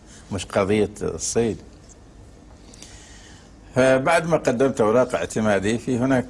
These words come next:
كان الإخوان الدبلوماسيين العرب يعني يأتون للسفير يستقبلوه قبل ما،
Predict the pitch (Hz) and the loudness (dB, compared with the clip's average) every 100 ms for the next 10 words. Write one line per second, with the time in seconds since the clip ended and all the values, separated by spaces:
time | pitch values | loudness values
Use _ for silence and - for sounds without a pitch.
0 | - 117 110 - 104 95 92 95 95 - | -6 -6 -4 -2 -2 -4 -6 -8 -10 -2
1 | 117 107 90 87 90 90 107 92 87 82 | 0 2 0 -4 -4 -4 -4 -4 -4 -6
2 | - 95 92 87 - - - - - 92 | -2 0 0 -2 -8 -20 -20 -20 -4 0
3 | 87 90 90 - 104 110 110 110 101 87 | 0 0 -4 -6 -2 0 0 0 -2 -4
4 | 85 95 92 - 92 90 95 90 87 92 | -8 -10 -10 -6 -6 -4 -4 -4 -4 -6
5 | - 101 107 101 110 104 95 87 85 82 | -4 0 0 2 2 2 0 -2 -4 -4
6 | 87 | -6